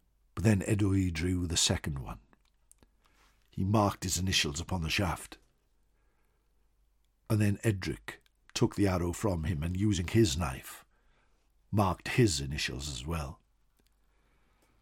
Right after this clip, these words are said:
The young boy fired the arrow into the trees.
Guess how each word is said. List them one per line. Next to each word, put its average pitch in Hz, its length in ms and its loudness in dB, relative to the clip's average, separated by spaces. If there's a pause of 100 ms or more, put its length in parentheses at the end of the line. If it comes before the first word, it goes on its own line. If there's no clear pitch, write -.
(260)
The 143 100 6
young 127 260 8
boy 98 540 6 (1160)
fired 110 540 0
the 90 120 -6
arrow - 500 -4 (200)
into 113 240 2
the 98 100 -4
trees. - 640 -6